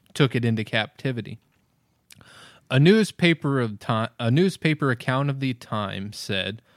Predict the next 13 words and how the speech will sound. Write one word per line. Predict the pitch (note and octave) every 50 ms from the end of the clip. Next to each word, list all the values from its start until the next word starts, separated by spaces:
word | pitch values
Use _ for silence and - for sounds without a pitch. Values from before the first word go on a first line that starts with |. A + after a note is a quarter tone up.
| _ _ _ _ _ _ _ _ _
"On | E3+ F3+ G3+ G3 G3+ G#3+
measurements, | A#3 A#3+ F#3 C#3 B2 G#2 G2+ - - - - - - _
the | - E3+
bird | E3 G#3+ A#3 A#3+ B3 A3+ F#3 -
proved | - E3+ D#3 D3 C#3 C#3 C3+
to | C3
be | A2+ B2 A#2+ A#2
seven | A#2 - - - F#3+ G3 G#3+ G#3 F#3+
feet | D#3+ - D3+ B2 G#2+ - _
from | - - A#2+ A2+ A2
tip | - - F3+ F3+ - _
to | - F3
tip. | D3 - B2 G#2 - - _